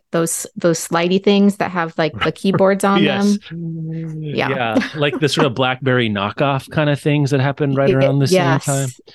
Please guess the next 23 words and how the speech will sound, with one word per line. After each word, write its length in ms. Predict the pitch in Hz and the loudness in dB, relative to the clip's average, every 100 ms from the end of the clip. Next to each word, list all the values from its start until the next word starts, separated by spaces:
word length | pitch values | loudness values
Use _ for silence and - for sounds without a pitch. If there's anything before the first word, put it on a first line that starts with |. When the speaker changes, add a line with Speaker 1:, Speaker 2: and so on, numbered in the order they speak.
| - | -6
Speaker 1:
Yes. 560 | 202 175 160 160 - - | 0 2 0 -4 -6 -6
<laughs> 40 | 196 - - 247 - | -6 -4 -4 -4 0
Speaker 2:
So 120 | 175 | 0
the 140 | 151 | 2
App 180 | 160 214 | -2 -2
Store 160 | - 247 | 2 4
went 180 | 226 165 | 4 2
public, 320 | 156 143 151 | 0 0 0
which 160 | 151 | 0
means 320 | 151 160 165 135 | 4 4 4 2
that 500 | 139 139 139 - 120 | 2 2 -2 -4 -2
developers, 800 | 131 135 151 147 156 143 143 | 0 2 0 0 2 2 2
they'd 140 | 131 135 | 2 0
have 100 | 156 | 0
to 100 | 127 | 0
go 120 | 131 | 0
through 160 | 131 120 | 0 0
Apple's 420 | 110 120 113 101 | -2 -2 -2 -2
approval 320 | - 208 180 | 2 2 2
process, 420 | - 147 131 127 | 2 -2 0 -2
but 200 | - 123 | 0 -2
could 200 | - 127 - - | 0 0 -2 -2
put 160 | 139 | -4